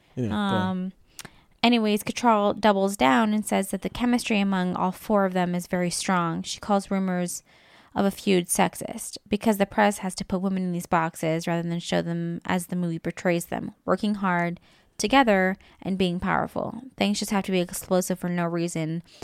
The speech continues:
Speaker 2: other than people's imaginations.
Speaker 1: I just get kinda tired with the sexist thing. It's like, okay.
Speaker 2: I mean,
Speaker 1: Yeah.
Speaker 2: but it is. It is.
Speaker 1: Well, but
Speaker 2: Because
Speaker 1: the thing is,
Speaker 2: four
Speaker 1: you guys
Speaker 2: guys
Speaker 1: were at the damn awards and sitting separate. There's something
Speaker 2: I mean,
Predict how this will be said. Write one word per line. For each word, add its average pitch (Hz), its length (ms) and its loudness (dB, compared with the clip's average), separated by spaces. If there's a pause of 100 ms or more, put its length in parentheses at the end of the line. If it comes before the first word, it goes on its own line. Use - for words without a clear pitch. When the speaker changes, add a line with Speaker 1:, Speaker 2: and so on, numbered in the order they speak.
(160)
Speaker 2:
other 190 180 2
than 175 200 -2
people's 156 320 -4
imaginations. - 920 -8
Speaker 1:
I - 40 -4
just 330 120 2
get 285 120 2
kinda 175 160 4
tired 143 340 2
with 123 140 -2
the 110 80 -8
sexist 104 340 -6
thing. 104 160 -6
It's 120 80 -4
like, 165 120 2
okay. 135 300 2 (220)
Speaker 2:
I 381 40 2
mean, 466 120 8
Speaker 1:
Yeah. 427 80 6
Speaker 2:
but 440 100 10
it 554 220 10
is. - 140 6
It - 160 4
is. 294 320 4
Speaker 1:
Well, 359 140 6
but 320 100 6
Speaker 2:
Because 339 220 8
Speaker 1:
the 381 40 8
thing 381 120 8
is, 359 60 12
Speaker 2:
four 370 140 10
Speaker 1:
you - 60 4
guys 330 380 10
Speaker 2:
guys 277 80 6
Speaker 1:
were 254 80 12
at 247 180 6
the 254 40 -4
damn 247 280 6
awards 277 420 4
and 294 100 2
sitting 330 240 2
separate. 311 440 6
There's 311 160 2
something - 200 6
Speaker 2:
I 392 60 8
mean, 320 40 6